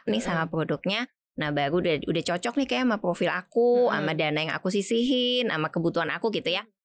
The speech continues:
Speaker 1: Baru tentukan, beli gitu ya produknya. Nah, setelah itu tadi yang aku bilang, waktu beli kan pasti ngisi form ya,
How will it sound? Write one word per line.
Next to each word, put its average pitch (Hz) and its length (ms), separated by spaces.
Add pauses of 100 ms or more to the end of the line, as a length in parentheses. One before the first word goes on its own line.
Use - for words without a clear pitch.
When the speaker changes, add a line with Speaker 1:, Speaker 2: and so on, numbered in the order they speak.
Speaker 1:
Baru 175 400 (240)
tentukan, 160 560
beli 165 400
gitu - 240
ya 139 160
produknya. 143 560 (320)
Nah, 165 80
setelah 160 320
itu 294 400
tadi 240 320
yang 277 160
aku 254 80
bilang, 262 480
waktu 165 320
beli 160 240
kan 311 160
pasti 269 240
ngisi 262 320
form 226 320
ya, 160 160